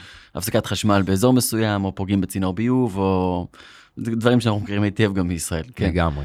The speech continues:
Speaker 2: לגמרי. וזה באמת מה שהם מנסים למנוע, או מה שהם מונעים כבר.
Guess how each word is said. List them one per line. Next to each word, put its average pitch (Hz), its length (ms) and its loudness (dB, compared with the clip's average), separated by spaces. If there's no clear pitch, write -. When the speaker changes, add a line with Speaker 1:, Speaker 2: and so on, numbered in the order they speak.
Speaker 2:
לגמרי. 76 420 -4
וזה 87 200 0
באמת 101 400 2
מה 85 100 -2
שהם 87 200 -2
מנסים 82 320 -4
למנוע, 85 440 -2
או 80 140 0
מה 80 120 -2
שהם 82 200 -2
מונעים 80 360 -2
כבר. 78 440 -2